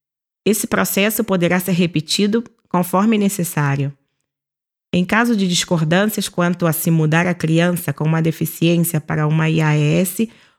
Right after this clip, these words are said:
ou outra colocação escolhida pelo juiz administrativo, este deverá seguir os mesmos requisitos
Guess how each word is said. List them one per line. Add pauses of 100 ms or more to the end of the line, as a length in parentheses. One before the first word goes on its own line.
(140)
ou
outra
colocação
escolhida
pelo
juiz
administrativo, (500)
este
deverá
seguir
os
mesmos
requisitos